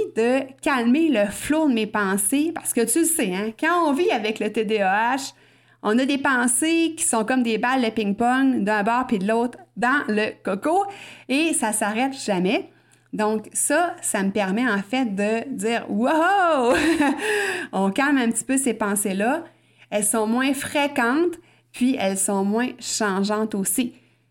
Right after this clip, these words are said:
Je te dis pas que ça a arrêté parce qu'on n'arrête jamais nos pensées, mais ça m'a vraiment aidé à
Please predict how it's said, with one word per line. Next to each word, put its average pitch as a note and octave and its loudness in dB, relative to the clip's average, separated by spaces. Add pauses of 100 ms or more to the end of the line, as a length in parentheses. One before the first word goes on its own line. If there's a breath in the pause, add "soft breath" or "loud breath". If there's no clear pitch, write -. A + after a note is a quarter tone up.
(120)
Je - -16
te F#3 -8
dis F3+ -12
pas F#3+ -4
que - -8
ça C3+ -4
a - -6
arrêté G#3 -2
parce - -6
qu'on F3+ 0
n'arrête F#3+ -2
jamais A3+ 0
nos G3 2
pensées, G#3 -2
mais A#3+ -2
ça F#3 -8
m'a F#3 -2
vraiment F#3+ 0
aidé G#3 0
à F#3+ -6